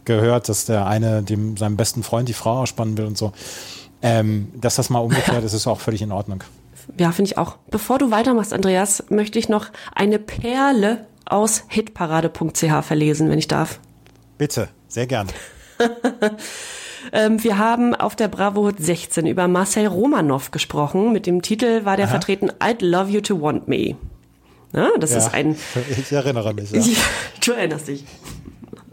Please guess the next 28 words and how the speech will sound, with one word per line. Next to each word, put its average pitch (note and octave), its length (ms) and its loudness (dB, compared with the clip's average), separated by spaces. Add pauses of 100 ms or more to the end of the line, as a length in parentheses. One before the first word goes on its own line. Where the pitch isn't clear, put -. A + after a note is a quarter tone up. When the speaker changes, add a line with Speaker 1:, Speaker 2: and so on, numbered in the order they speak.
(2000)
Speaker 2:
Ist A#3 200 0
ein G3 320 2
Coversong, A#3+ 680 2
äh, - 20 2 (160)
aus F#3 120 0
dem F3+ 140 2
Jahr F3 140 2
neunzehnhundertzweiundsiebzig F3+ 760 0
im E3 80 2
Original E3 380 2
von D#3+ 180 0
Lobo G3+ 720 2
und F#3 280 0
wurde G3+ 200 2
sehr G3 180 0
häufig C4+ 300 0
gecovert. C#3+ 480 -2
Auch - 120 -2
das G#3+ 200 0
ist A3+ 80 4
interessant, F3 500 0
unter E3+ 300 0
anderem D#3 320 2
von, D3 360 0
ja, D#3 160 0
eben - 240 0
Marcel D3 280 2
Romanow, D#3+ 500 2